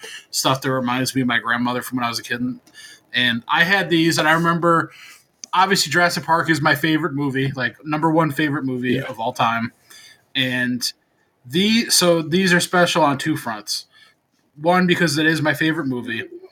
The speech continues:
Speaker 1: Two, because I used to collect these. Like, I had multiple copies of them because when my, me and my grandmother would go thrifting, I would always pick 'em up when we go to, like, Unique Thrift. I'd find 'em in the variety grab bags and stuff.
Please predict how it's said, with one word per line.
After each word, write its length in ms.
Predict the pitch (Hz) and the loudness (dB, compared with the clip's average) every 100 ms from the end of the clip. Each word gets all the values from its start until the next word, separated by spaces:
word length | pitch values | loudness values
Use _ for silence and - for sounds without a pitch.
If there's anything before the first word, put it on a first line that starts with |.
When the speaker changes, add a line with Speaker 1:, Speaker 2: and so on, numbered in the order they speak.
| - - _ _ _ | -20 -20 _ _ _
Speaker 1:
Two, 760 | - - 226 226 208 185 175 - _ _ _ - | -2 2 4 4 4 4 2 -4 _ _ _ -2
because 960 | 156 156 165 147 135 131 127 123 - - _ _ _ _ _ _ _ - | 0 2 2 0 0 -2 -2 -2 -2 -6 _ _ _ _ _ _ _ -2
I 160 | 147 | 2
used 280 | 180 202 - | 4 4 2
to 60 | 175 | 2
collect 400 | - 170 190 - | 0 2 2 0
these. 560 | 139 120 113 - - - _ _ _ _ | -4 -4 -6 -6 -6 -10 _ _ _ _
Like, 140 | 143 | 0
I 120 | 156 185 | 2 4
had 280 | 202 190 | 4 2
multiple 500 | 165 180 202 165 160 | 4 4 2 0 -2
copies 520 | 135 175 196 147 131 123 | 0 2 2 0 -2 -4
of 160 | 113 | -6
them 400 | 117 117 113 104 _ - - _ _ | -6 -6 -6 -10 _ -20 -20 _ _
because 360 | 147 143 160 135 | -4 -2 0 0
when 240 | 151 170 | 0 0
my, 240 | 160 170 180 - 156 | 2 2 2 -4 -12
me 260 | 165 165 180 | -4 2 4
and 60 | |
my 120 | 185 165 | 4 2
grandmother 440 | 160 185 190 175 | 2 2 2 2
would 180 | 147 135 | 0 0
go 120 | 139 | 0
thrifting, 720 | 139 143 175 - 135 117 110 - _ _ _ - | -2 0 0 0 -4 -4 -6 -14 _ _ _ 0
I 120 | 160 | 2
would 140 | 165 175 | 4 4
always 480 | 170 180 185 156 | 4 4 4 2
pick 300 | 139 139 175 | -2 -2 0
'em 120 | 165 170 | 0 2
up 280 | 180 175 | 2 0
when 140 | 139 147 | -4 -2
we 120 | 151 | -2
go 160 | 139 156 | -2 -2
to, 60 | |
like, 240 | 151 143 135 | 0 0 0
Unique 400 | 151 156 156 139 | 0 0 0 0
Thrift. 260 | 165 165 | 0 2
I'd 220 | 139 135 135 | 0 -2 0
find 280 | 147 147 | 2 2
'em 140 | 147 151 | 2 0
in 180 | 143 139 | 0 0
the 240 | 131 127 | -2 -4
variety 440 | 117 139 143 151 | -2 2 4 2
grab 320 | 139 139 151 127 | 0 2 2 2
bags 380 | 120 110 117 | -2 -2 -6
and 100 | 117 | -6
stuff. 400 | - 117 104 - | -4 -2 -4 -6